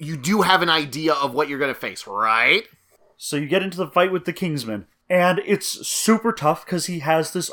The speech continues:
Speaker 2: armor, and he has this weird dance fighting style that just keeps you from being able to hit him, and you have to try and learn his dance fighting style to get through with this combat, and he just keeps hurting you over and over and over, and just,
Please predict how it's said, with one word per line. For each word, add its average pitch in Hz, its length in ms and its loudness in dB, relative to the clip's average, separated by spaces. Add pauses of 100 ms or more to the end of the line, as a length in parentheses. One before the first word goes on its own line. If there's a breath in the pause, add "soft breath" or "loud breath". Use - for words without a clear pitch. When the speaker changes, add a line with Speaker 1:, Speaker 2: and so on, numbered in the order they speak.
Speaker 2:
armor, 156 500 2 (360 soft breath)
and 208 140 -2
he 220 80 -2
has 220 200 -2
this - 300 -2 (320 soft breath)
weird 180 920 -4
dance 185 520 0
fighting 220 440 2
style 214 520 2
that 175 300 2 (100)
just 185 320 -2 (180)
keeps - 360 -6
you 202 60 -6
from 190 180 -2
being 175 140 -4
able 180 160 0
to 143 120 2
hit 156 220 -4
him, 233 320 -2 (380 soft breath)
and 156 100 -4
you 175 60 0
have 196 120 4
to 170 80 -12
try 196 180 -2
and 151 280 -4
learn 180 320 2
his 185 200 -4
dance 165 320 -4
fighting 185 320 0
style 180 380 0
to 165 320 -6 (480 soft breath)
get 165 200 2
through 185 440 -2
with 170 240 0
this - 380 -4
combat, 196 460 0
and 190 300 -2
he - 180 -12
just 277 320 -6
keeps - 380 -4
hurting 233 480 -2
you 135 260 -2
over 208 400 0
and 175 120 -2
over 202 320 -4
and 190 100 -4
over, 196 240 -2
and 185 80 -6
just, 208 200 -4